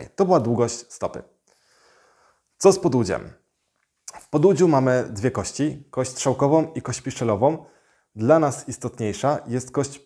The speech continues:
piszczelowa, która biegnie od przyśrodka, dlatego będę to robił na tej nodze,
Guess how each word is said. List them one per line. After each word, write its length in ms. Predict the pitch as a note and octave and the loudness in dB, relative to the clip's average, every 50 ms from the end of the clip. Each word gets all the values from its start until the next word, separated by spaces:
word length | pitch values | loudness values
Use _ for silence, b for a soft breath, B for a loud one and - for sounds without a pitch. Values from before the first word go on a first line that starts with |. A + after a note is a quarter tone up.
| _ _ _ | _ _ _
piszczelowa, 640 | - D#3 D3 - - D#3 C#3 C3 A2+ F#2+ A2 C3 C#3 | -2 -2 -2 -2 0 2 2 4 4 2 2 0 0
która 360 | C3+ - C3 A#2+ A#2 A2+ A2 | -2 -4 -2 0 2 0 0
biegnie 400 | G#2 G2 C3 B2+ B2 A2 A2 - | 0 -2 -4 -4 -2 -4 -6 -6
od 120 | G#2 - | -6 -10
przyśrodka, 640 | - - C3 - - A2 G#2+ - - D3 E3+ E3 B B B B B B B B B _ _ _ _ _ _ | -12 -12 -12 -8 -6 -6 -6 0 2 2 2 2 B B B B B B B B B _ _ _ _ _ _
dlatego 320 | - B2 B2 - B2+ B2 A#2 | -8 -8 -4 -2 0 0 2
będę 220 | A2+ C3 A#2+ A#2+ | 2 2 2 2
to 120 | A#2 - A2+ | 0 0 -2
robił 280 | A#2 G#2+ A#2 A2 - - | 0 0 0 -2 -2 -6
na 180 | A#2 A2+ A#2 A2 | -2 -2 -2 0
tej 320 | - G#2+ G2+ G2 G2 - - | 0 -2 -2 -2 -2 -6 -8
nodze, 360 | G2+ G2+ G2 - E3 F#3 F3+ | -6 -6 0 2 2 2 2